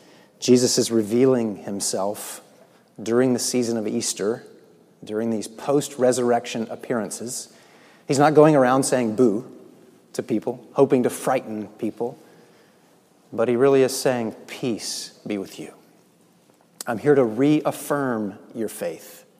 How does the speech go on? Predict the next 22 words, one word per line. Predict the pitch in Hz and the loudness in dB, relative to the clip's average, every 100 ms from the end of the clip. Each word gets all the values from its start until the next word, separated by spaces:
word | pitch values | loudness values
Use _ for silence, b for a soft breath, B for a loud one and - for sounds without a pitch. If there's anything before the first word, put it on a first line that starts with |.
| b b b - | b b b 0
Why | 113 | 4
do | 143 | 6
we | 165 | 6
have | 156 147 | 6 2
post-resurrection | 147 160 151 147 139 139 135 147 | 2 0 2 2 2 2 0 -4
appearances? | 139 147 143 139 139 131 - b b b b b b b | -4 -4 -4 -6 -10 -10 -18 b b b b b b b
Jesus | 107 131 127 123 | 0 2 2 -2
wants | 123 117 | -6 -4
to | 120 | -6
reaffirm | 101 110 120 107 - - 104 | -4 -2 -2 -4 -6 -10 -8
your | 98 | -10
faith. | 90 - 85 92 - - | -10 -12 -14 -16 -20 -14
Jesus | - 123 110 | -4 -2 -2
wants | 131 110 | -4 -6
to | 117 | -6
reestablish | 107 135 135 131 - - 123 113 120 104 - - - b b b b b | -2 0 0 -2 -6 -4 -4 -4 -4 -4 -4 -8 -12 b b b b b
your | 110 | -6
faith, | - 98 90 - - | -6 -8 -10 -12 -10
especially | - - - - 127 - - 120 107 101 | -6 -6 -2 -2 -2 -4 0 0 0 -4
when | 113 98 92 90 - B B B B B B | -6 -6 -6 -10 -14 B B B B B B
your | 123 120 | 2 2
expectations | 117 - 104 - 104 - 95 85 - - | 2 -2 -4 -2 -4 -4 -10 -8 -8 -8